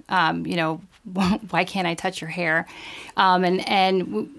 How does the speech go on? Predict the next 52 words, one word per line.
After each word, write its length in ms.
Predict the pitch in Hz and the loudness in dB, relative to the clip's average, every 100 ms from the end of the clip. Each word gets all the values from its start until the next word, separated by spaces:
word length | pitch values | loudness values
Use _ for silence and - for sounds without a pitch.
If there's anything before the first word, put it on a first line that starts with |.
| - | -4
we're 100 | 220 | 0
not 140 | 208 | 2
gonna 160 | 202 185 | 2 0
go 160 | 190 | 2
into 180 | 185 185 | 2 2
that 120 | 180 175 | 0 2
a 80 | |
lot 200 | 175 165 | 2 2
here, 260 | 165 190 180 | 0 0 0
but 260 | 175 175 160 | 0 -2 -2
I 120 | - - | -6 -2
certainly 420 | - 180 190 180 | 0 0 -2 -4
think 240 | 185 185 | -4 -4
that 140 | 170 165 | -4 -4
there, 260 | 175 165 | -2 -2
that's 200 | 175 175 | -2 -2
another 320 | 202 180 175 | 0 2 0
place 400 | 165 - 180 175 | -2 -2 -2 -2
where 280 | 180 175 165 | 0 0 0
people 340 | 165 202 185 180 | -2 -4 0 0
are, 320 | 170 170 165 170 | 2 2 -2 -2
you 100 | 196 | 0
know, 120 | 180 | 0
judging 400 | 165 185 180 190 | 0 0 0 2
you 140 | 180 | 2
based 260 | 170 170 - | 2 0 -2
upon 300 | 180 190 180 | -2 -2 -2
your 120 | 202 | -2
looks. 520 | 214 160 220 - - - - - - - - | -4 -4 -6 -8 -10 -12 -18 -20 -20 -20 -2
And, 640 | 180 165 156 156 156 160 - - | 2 4 6 4 4 2 -2 -2
um, 220 | 175 170 | 0 2
I 160 | 220 214 | 2 4
know 420 | 226 202 196 202 | 6 6 6 4
I 360 | 202 202 214 185 - 202 | 4 4 2 0 -8 -4
normally 520 | 196 196 202 202 208 | 0 2 2 2 2
wear 220 | 190 180 | 2 2
my 140 | 190 | 2
hair 500 | 190 196 180 185 196 - - | 2 0 2 2 2 -4 -6
in, 640 | 196 180 180 190 190 - | -2 0 -2 -4 -4 -4
naturally 480 | - 185 160 214 214 | -2 -2 -2 0 0
curly. 460 | 226 - 170 175 208 | 0 0 0 0 0
That's 320 | 175 160 - | -2 -2 -2
my 160 | 175 180 | -2 -2
preference. 500 | 175 165 - 190 175 | -4 -4 -4 -4 -4
It's 140 | 165 | -4
been 180 | 170 170 | -4 -2
my 120 | 170 | -2
preference 500 | - 175 165 180 - | -2 -2 0 -4 -4
for 180 | - 302 | -2 0
the 80 | 277 | 2
most 380 | 254 208 196 | 2 2 -2
part 360 | - 170 165 180 | 0 2 2 0